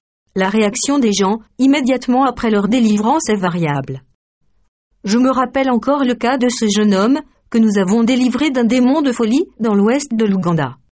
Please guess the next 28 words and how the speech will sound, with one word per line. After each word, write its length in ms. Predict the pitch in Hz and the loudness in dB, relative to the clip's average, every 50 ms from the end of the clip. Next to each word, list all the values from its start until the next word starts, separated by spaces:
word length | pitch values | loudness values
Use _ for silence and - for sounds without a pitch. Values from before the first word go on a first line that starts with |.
| _ _ _ _ _ _ _ _ _ _ _ _ _ _ _ _ | _ _ _ _ _ _ _ _ _ _ _ _ _ _ _ _
Avant 240 | 208 214 202 254 262 | -2 0 0 0 0
la 120 | 254 233 | 0 -2
prière, 560 | 247 - - 220 214 233 214 220 254 294 - - _ _ - | -4 -2 -2 0 0 2 0 0 -2 -4 -6 -10 _ _ -2
il 180 | 226 220 220 | -2 0 0
était 240 | 220 220 226 294 294 | 0 0 0 -2 -2
très 340 | 285 285 - 311 302 262 233 | -2 -2 -4 -2 0 0 0
agité 580 | 240 240 226 226 220 - 233 254 311 370 349 - _ - | 0 2 0 0 0 0 0 0 0 0 -2 -6 _ -4
et 100 | 202 196 | -4 -2
faisait 280 | - 233 233 214 233 | 0 -2 0 0 0
beaucoup 300 | 208 269 277 277 - 294 | 0 0 -2 0 -2 -2
de 100 | 233 226 | -2 0
bruit. 360 | 196 196 - 190 175 170 170 _ _ _ _ _ _ _ _ _ _ _ _ _ _ _ _ _ _ _ _ _ _ | -2 -2 -2 -2 -4 -4 -6 _ _ _ _ _ _ _ _ _ _ _ _ _ _ _ _ _ _ _ _ _ _
Nous 140 | 208 208 | 0 2
lui 160 | 214 220 226 214 | 2 2 2 0
imposâmes 440 | 202 202 214 214 202 226 220 220 | 0 0 -2 -2 0 0 2 2
les 140 | 226 220 220 | 2 2 2
mains 200 | 220 220 233 226 | 2 2 2 0
et 100 | - 190 | 0 -2
priâmes 340 | 190 - - 226 214 214 202 | -2 0 0 0 2 0 0
pour 140 | - - 247 | 0 -2 -2
lui, 280 | 240 247 269 302 349 370 370 _ _ _ | 0 2 2 2 2 0 -2 _ _ _
en 160 | 175 175 190 | 0 0 2
ordonnant 480 | 208 233 254 214 233 226 247 294 320 294 | 2 0 0 0 2 2 2 2 2 0
au 60 | 247 | 0
démon 360 | 202 254 254 247 254 294 320 | 2 2 2 2 2 2 2
de 120 | 277 240 | 0 0
s'en 240 | 233 233 - 220 214 | -2 0 0 0 2
aller. 340 | 202 190 180 170 160 160 | 2 0 0 -2 -4 -4